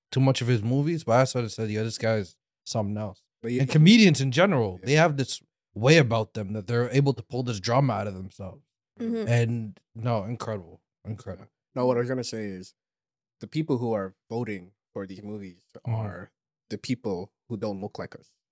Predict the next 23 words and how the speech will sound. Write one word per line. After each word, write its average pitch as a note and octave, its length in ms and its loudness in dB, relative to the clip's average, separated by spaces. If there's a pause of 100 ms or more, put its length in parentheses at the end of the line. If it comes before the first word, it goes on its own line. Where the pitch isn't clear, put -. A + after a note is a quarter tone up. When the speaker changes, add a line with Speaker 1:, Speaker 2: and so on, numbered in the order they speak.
(160)
Speaker 1:
Yeah. A#2+ 220 2
Speaker 2:
So A#2 140 2
they B2+ 140 4
would B2+ 140 2
never A#2 440 2
give G2+ 260 -8
us - 280 -6
the A2 120 -6
opportunity G2 640 -10 (240)
to A2 80 -8
kinda G#2+ 220 -2
showcase G#2+ 440 -6
our G2 140 -6
abilities. F#2 560 -12 (260)
You G#2 120 -8
know, A#2 140 2
if A#2 180 -2
they, - 80 2
if A2+ 180 -6
they C3 160 4
do C#3 280 4 (340)
vote C3 180 4
something, D#3 400 2